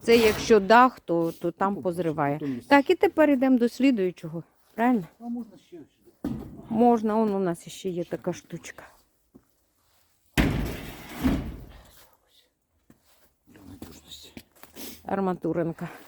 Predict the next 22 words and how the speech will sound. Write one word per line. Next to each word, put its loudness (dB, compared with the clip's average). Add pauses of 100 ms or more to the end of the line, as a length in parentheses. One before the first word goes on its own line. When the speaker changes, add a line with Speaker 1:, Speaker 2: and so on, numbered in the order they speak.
(160)
Speaker 1:
Добре. 2 (1040)
Ідемо 4
далі. -2 (120)
У -6
нас 2
ще -4
є -2
матеріал, -2 (220)
чим -2
закривати. -4 (540)
І 4
у 2
нас -4
ще -6
є 0 (1500)
інжир, 4
який 0
росте -2
зверху. 0 (1600)
Цей 4
не 2
у 4